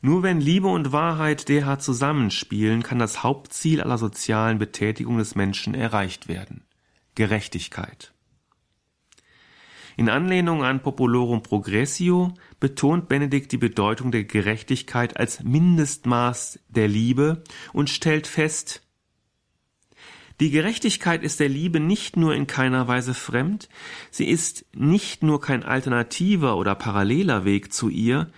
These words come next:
die Gerechtigkeit ist untrennbar mit der Liebe verbunden. Sie ist ein in ihr innewohnendes Element. Wer den anderen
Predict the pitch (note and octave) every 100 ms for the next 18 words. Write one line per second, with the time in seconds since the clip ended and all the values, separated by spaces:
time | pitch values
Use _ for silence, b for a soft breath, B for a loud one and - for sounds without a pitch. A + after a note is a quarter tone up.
0 | B B B A#2+ B2+ C3 E3 - F3+ -
1 | E3+ D3+ D#3 - F#3+ G3 - C#3+ D#3+ D#3
2 | D#3 D3+ D3 C#3 D3 D3 C#3+ C#3 D3+ D#3
3 | C3+ - G2+ G2 G#2+ G#2+ - B2 C#3 -
4 | - C3 A#2 E3+ F#3+ - D#3 - D#3 C#3+
5 | C3 C3+ C3+ B2 B2 - - A#2+ B2 B2+
6 | A2 F2+ - - b b b b b b
7 | b - A2 A#2+ A2 D#3 F3+ D#3+ E3+ F3
8 | F3+